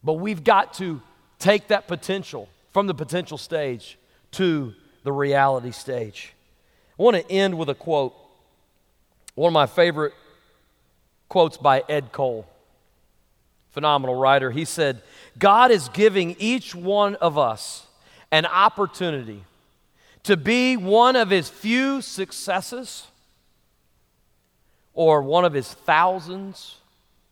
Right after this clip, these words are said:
of disappointments." God is looking for us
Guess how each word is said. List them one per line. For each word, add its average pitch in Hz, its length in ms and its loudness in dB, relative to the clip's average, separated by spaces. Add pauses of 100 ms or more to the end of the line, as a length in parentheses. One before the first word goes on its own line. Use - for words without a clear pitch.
(120)
of 117 160 -8
disappointments." - 800 -16 (1800)
God 190 300 6
is 170 160 -2
looking 233 400 0
for 196 240 0
us - 540 -4